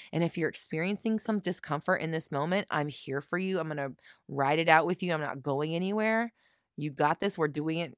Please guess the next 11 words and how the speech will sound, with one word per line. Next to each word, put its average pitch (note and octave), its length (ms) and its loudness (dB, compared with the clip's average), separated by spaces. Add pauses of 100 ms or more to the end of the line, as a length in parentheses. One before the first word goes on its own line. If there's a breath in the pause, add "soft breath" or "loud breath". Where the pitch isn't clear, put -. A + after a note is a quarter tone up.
(120)
together. D#3 360 4
We're D3 140 2
in E3+ 160 2
it G#3+ 100 2
together. F3+ 600 2 (500)
How D3+ 140 -4
you E3+ 120 0
feel G#3 220 4
is G#3 140 4
valid. F#3 420 6
It's - 180 0